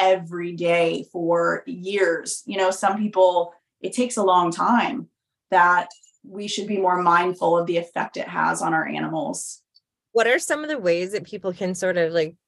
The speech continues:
Speaker 2: when they become aware of maybe this is what's happening, right? Like, I'm coming home and I'm, like, falling apart. You know, what are some of the ways that they can, um, be more, like,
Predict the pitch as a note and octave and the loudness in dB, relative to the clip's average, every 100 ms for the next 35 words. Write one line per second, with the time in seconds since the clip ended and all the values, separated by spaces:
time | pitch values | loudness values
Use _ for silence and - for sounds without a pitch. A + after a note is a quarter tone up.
0 | _ _ _ _ _ _ _ _ _ - | _ _ _ _ _ _ _ _ _ -2
1 | G3+ A3+ A3+ G#3+ F#3+ G#3 G3 E3 D#3+ D#3 | 2 6 6 4 2 0 0 0 0 2
2 | D#3 - D#3 D#3 D3+ F3 F3 F3+ E3 E3 | 0 -2 -4 -4 -4 -4 -2 0 0 -2
3 | D#3+ D#3 - D3+ C#3+ D3 G#2+ D#3+ D3+ D3+ | -8 -8 -4 -4 -4 -8 -10 -6 -2 -2
4 | - D#3 D3+ D3+ F#3+ F3 E3 E3+ E3 E3 | -2 -4 -4 -4 -2 0 0 0 0 -2
5 | C3 C#3+ D3 C#3+ - E3 F3 F#3 F3+ D#3+ | -6 -8 -8 -10 -6 -4 -2 -4 -2 0
6 | E3 - _ - _ _ _ G3 F#3+ F#3 | 2 -2 _ -20 _ _ _ 0 2 2
7 | G3 A3 A#3+ A#3 G3+ F3 E3 F3+ F3 E3+ | 2 0 -2 -2 -2 0 0 -2 -6 -2
8 | D#3 D3+ D#3 - - - E3+ E3+ F3 D#3 | 0 2 0 -4 -12 -16 -12 0 0 0
9 | F#3 E3+ E3 D3+ - _ _ _ _ E3 | -2 -2 -2 -6 -12 _ _ _ _ -4
10 | C#3 G#2+ G#2+ E3+ F3 _ _ _ _ _ | -2 -4 -6 -12 -16 _ _ _ _ _
11 | _ E3+ - _ _ G#3+ A3 A3 G#3 F#3 | _ -16 -16 _ _ 0 2 2 0 0
12 | F3 E3+ F3 D#3+ | 2 2 2 -2